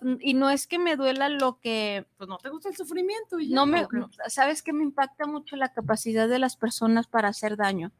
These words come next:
Speaker 2: Mm.
Speaker 1: Me, me parece una cosa inadmisible, algo que no se debería de permitir, este, o sea, no mames, o sea, es, eso, eso que la, que la gente haga
Speaker 2: Ujú.
Speaker 1: daño.
Speaker 2: Como gratis, ¿no?
Speaker 1: Ajá. No, no, eh, pues,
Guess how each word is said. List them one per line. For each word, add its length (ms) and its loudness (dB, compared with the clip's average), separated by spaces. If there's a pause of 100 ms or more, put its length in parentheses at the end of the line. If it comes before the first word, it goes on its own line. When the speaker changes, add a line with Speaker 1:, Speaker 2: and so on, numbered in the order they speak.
(120)
Speaker 2:
Mm. 220 -8 (380)
Speaker 1:
Me, 360 6
me 180 4
parece 320 4
una 180 4
cosa 520 4
inadmisible, 920 2 (520)
algo 220 4
que 120 2
no 140 8
se 140 4
debería 320 6
de 80 2
permitir, 760 2 (160)
este, 880 -4
o 100 -8
sea, 300 2 (960)
no 160 6
mames, 300 4
o 80 0
sea, 220 0
es, 260 0
eso, 420 2
eso 300 2
que 120 0
la, 220 -2
que 140 -4
la 120 2
gente 420 0
haga 200 0
Speaker 2:
Ujú. 220 -2
Speaker 1:
daño. 380 4 (840)
Speaker 2:
Como 240 2
gratis, 500 4
¿no? 100 -2
Speaker 1:
Ajá. 340 0 (360)
No, 300 -4
no, 340 6
eh, 120 0
pues, 340 -6